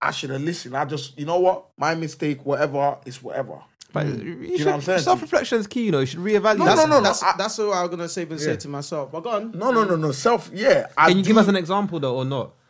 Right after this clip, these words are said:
Speaker 2: 'Cause I feel like you're
Speaker 1: I,
Speaker 2: being a bit
Speaker 1: I
Speaker 2: of a
Speaker 1: got the,
Speaker 2: bush.
Speaker 1: there's a lot of things people tell me not to do, but I still go
Speaker 3: Bare
Speaker 1: and do it.
Speaker 3: stuff.
Speaker 1: Exactly.
Speaker 3: Bare stuff.
Speaker 1: Exactly.
Speaker 2: So, yeah.
Speaker 1: Now, the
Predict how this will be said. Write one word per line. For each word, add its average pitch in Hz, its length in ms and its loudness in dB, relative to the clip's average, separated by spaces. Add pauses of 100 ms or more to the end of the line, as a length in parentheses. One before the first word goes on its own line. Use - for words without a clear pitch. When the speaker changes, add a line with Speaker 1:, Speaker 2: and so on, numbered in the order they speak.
(200)
Speaker 2:
'Cause 131 140 -6
I - 20 -10
feel 156 120 -2
like 139 80 0
you're 139 100 4
Speaker 1:
I, 160 80 6
Speaker 2:
being 165 140 4
a - 40 0
bit 240 80 4
Speaker 1:
I 269 80 6
Speaker 2:
of 262 60 2
a 220 40 0
Speaker 1:
got 185 140 6
the, 185 60 0
Speaker 2:
bush. 170 80 -2
Speaker 1:
there's 202 180 4
a 214 60 2
lot 254 140 2
of 262 120 -4
things 202 200 -6
people 170 240 -6
tell 185 200 2
me 160 100 -4
not 151 180 -6
to 139 80 -12
do, 135 160 -4 (460)
but 143 120 0
I 147 60 0
still 160 200 0
go 156 100 2
Speaker 3:
Bare 185 140 6
Speaker 1:
and 156 80 4
do 135 40 2
it. 120 40 0
Speaker 3:
stuff. 120 300 -8
Speaker 1:
Exactly. 160 580 2
Speaker 3:
Bare 180 540 2
stuff. 147 120 -2
Speaker 1:
Exactly. 143 600 0
Speaker 2:
So, - 140 -8
yeah. 123 100 -2
Speaker 1:
Now, 202 160 6
the 269 60 6